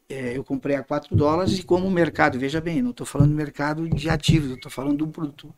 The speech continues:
Naquela época a madeira começou a cair isso, caiu o preço do... o dólar começou a cair, como você comprou em dólar, então tinha uma quantidade de dólar, tava aqui, eu só tinha duas, duas opções, ou espera ou vende.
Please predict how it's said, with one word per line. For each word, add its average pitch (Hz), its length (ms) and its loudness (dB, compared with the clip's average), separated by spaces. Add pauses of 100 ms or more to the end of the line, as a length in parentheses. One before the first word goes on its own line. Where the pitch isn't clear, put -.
(300)
Naquela 147 360 -4
época 143 200 -6
a 147 40 -2
madeira 156 380 -2
começou 147 380 -8
a 147 60 -10
cair 160 360 -4
isso, - 240 -8 (600)
caiu 147 320 2
o - 20 0
preço 135 400 -2
do... 127 360 -2 (340)
o 151 100 0
dólar 160 380 8
começou 135 340 -2
a 156 40 -2
cair, 180 200 -2
como 151 220 -2
você 139 240 0
comprou 143 340 2
em 139 60 4
dólar, 151 260 2
então 139 180 -2
tinha 139 200 -2
uma 135 100 2
quantidade 147 380 0
de 160 40 -4
dólar, 160 220 4
tava 196 200 -4
aqui, 170 120 -6
eu 139 60 -6
só - 100 -6
tinha 170 220 -6
duas, 180 200 2
duas 202 280 -4
opções, 135 340 -6 (320)
ou 160 160 4
espera 165 460 0 (580)
ou 170 100 -4
vende. 113 260 -10